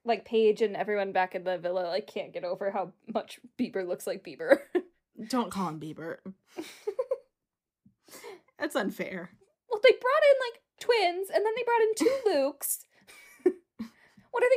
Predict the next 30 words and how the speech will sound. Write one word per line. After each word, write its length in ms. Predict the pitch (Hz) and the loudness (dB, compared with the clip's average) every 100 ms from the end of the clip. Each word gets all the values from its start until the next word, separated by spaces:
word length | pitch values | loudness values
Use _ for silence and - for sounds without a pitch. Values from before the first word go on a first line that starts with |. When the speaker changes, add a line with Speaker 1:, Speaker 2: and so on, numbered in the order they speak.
| 523 | 2
Speaker 1:
gonna 180 | 494 381 | 4 10
do? 400 | 427 440 320 - | 12 12 8 6
Like, 140 | 294 277 | 6 10
Ian 260 | 370 480 | 10 10
even 200 | 392 370 | 10 6
mentioned 340 | 277 262 269 220 | 2 2 0 0
it. 140 | 214 | 2
He's 220 | 302 285 254 | 4 4 2
just 100 | 247 | 0
like, 140 | - | 0
"Sorry 380 | - 277 311 311 | 2 4 4 4
to 120 | 277 | 0
the 120 | 254 | 0
triplets." 680 | 254 - 285 240 240 - - 262 | 0 0 2 4 4 2 2 8
Speaker 2:
I 80 | |
also 260 | 262 - 381 | 8 8 4
love 360 | 262 214 254 196 | 6 6 6 2
that 260 | 190 - | 0 -2
Sophie 460 | - 220 208 - 208 | -2 0 0 0 0
and 100 | 202 | 0
Rebecca 420 | 190 180 180 185 | -2 -4 -2 -2
are 160 | 160 185 | 0 0
the 120 | 185 | 0
ones 560 | 180 196 196 - - _ - - _ - 170 | 0 -2 -2 -4 -10 _ -20 -20 _ -18 -4
that 160 | 190 | 0
are 120 | 190 | 2
in 100 | 160 | 2
the 80 | 196 | -2
couples 480 | 196 190 175 185 185 | -2 -4 -4 -6 -4
with, 160 | 175 | -6